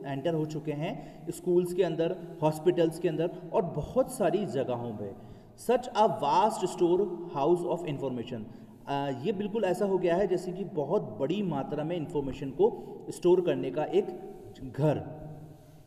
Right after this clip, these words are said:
Through the internet one can get instances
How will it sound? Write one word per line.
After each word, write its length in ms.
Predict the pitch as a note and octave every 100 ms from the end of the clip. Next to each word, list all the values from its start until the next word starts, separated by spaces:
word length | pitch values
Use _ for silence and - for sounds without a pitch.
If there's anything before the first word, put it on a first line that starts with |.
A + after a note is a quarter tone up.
| - - - _ _ _ _ _ _ -
Through 260 | G3+ B3+ -
the 100 | A#3 F3
internet 520 | F#3+ F#3+ G3+ E3 C#3
one 220 | D#3 G3+
can 380 | G#3 D#3 E3+ D#3
get 460 | D3 D#3+ - D#3
instances 640 | D3+ - F3 D3+ D3+ F3+